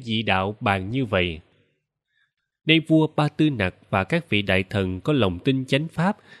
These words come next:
đều không có ở nhà, không ai có thể làm trở ngại cho chúng ta. Chúng ta sẽ cùng chung sức đào cống thông nước qua Kỳ Hoàng." Các tỳ kheo nghe tin, nói với Ưu Bà Tắc, Ưu Bà Di:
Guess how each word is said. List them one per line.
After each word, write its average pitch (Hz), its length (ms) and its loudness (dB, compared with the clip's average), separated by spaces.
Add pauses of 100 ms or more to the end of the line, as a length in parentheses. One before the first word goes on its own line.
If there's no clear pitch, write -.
(140)
đều 95 220 2
không 139 260 -4
có 143 120 -2
ở 113 100 0
nhà, 90 480 -2 (320)
không 170 300 0
ai 151 160 0
có 175 100 -4
thể 120 180 0
làm 92 380 0
trở 92 160 0
ngại 101 320 -2
cho 113 120 -4
chúng 143 220 -2
ta. 107 320 -2 (580)
Chúng 190 180 0
ta 151 120 2
sẽ 151 160 -2
cùng 104 320 0
chung 151 180 2
sức - 320 -2
đào 92 200 2
cống 127 420 -2
thông 123 260 0
nước 175 160 4 (140)
qua 110 200 0
Kỳ 90 160 -2
Hoàng." 80 340 -4 (1600)
Các 190 200 -2
tỳ 110 140 4
kheo 139 280 0
nghe 131 220 0
tin, 131 320 0 (340)
nói 120 260 2
với 135 300 2
Ưu 131 160 2
Bà 95 160 -2
Tắc, - 480 -4
Ưu 131 120 2
Bà 90 180 0
Di: 117 380 0